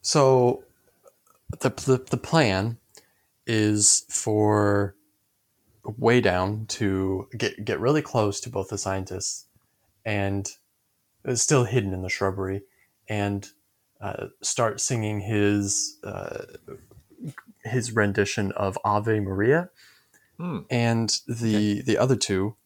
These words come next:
Speaker 1: are going to, to, to, to go in and get, and get some pots and pans.
Speaker 2: What,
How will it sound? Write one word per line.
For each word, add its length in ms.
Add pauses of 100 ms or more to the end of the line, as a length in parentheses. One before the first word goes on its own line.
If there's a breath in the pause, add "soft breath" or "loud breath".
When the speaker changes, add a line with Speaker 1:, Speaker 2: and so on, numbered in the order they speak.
Speaker 1:
are 260
going 220
to, 160
to, 320 (140)
to, 100
to 160
go 200
in 60
and 120
get, 100
and 180
get 160
some 100
pots 280
and 80
pans. 340 (3000)
Speaker 2:
What, 240